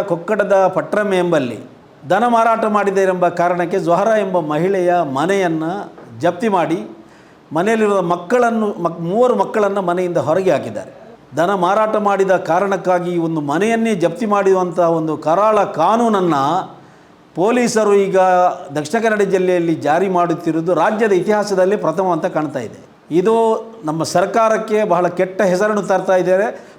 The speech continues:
ಪೊಲೀಸರ ಈ ನೀತಿಯಿಂದಾಗಿ ಜನ ಭಯಭೀತರಾಗಿದ್ದಾರೆ. ಹೈನುಗಾರಿಕೆ ಮಾಡಿಕೊಂಡು ಜೀವನ ಸಾಗಿಸುವಂಥ ಜನರು ದನಗಳನ್ನು ಮಾರಬಾರ್ದು, ಮಾರಾಟ ಮಾಡಬಾರ್ದು, ಕೊಂಡೋಗಬಾರ್ದು ಅಂತೇಳಿ ಒಂಥರ ಅಘೋಷಿತವಾದ ತುರ್ತು ಪರಿಸ್ಥಿತಿಯೇ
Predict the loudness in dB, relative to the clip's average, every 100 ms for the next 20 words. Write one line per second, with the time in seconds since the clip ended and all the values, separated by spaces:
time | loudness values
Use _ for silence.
0 | -4 0 2 2 2 0 2 2 0 0
1 | -2 0 0 0 -4 -6 -2 -2 -2 -6
2 | -2 0 0 -2 -2 -2 -2 -8 -14 -20
3 | -20 -20 -4 0 0 2 2 2 0 0
4 | 0 0 0 -2 -2 0 0 0 0 -2
5 | -2 -4 -2 0 0 0 0 0 0 -2
6 | -8 -20 -20 -12 -4 0 2 2 2 0
7 | 2 2 2 2 2 0 0 -2 -4 -2
8 | 0 0 0 0 0 2 0 0 -2 -2
9 | -4 -2 0 2 2 2 0 -2 -2 -8
10 | -16 -4 0 0 0 -2 -8 -14 -20 -20
11 | -20 -20 -16 -8 -6 -2 0 2 2 2
12 | -2 -8 -18 -20 -20 -20 _ -20 -20 _
13 | -20 -6 0 2 2 2 0 2 2 2
14 | 0 0 0 0 0 0 -2 0 0 2
15 | 2 -2 -6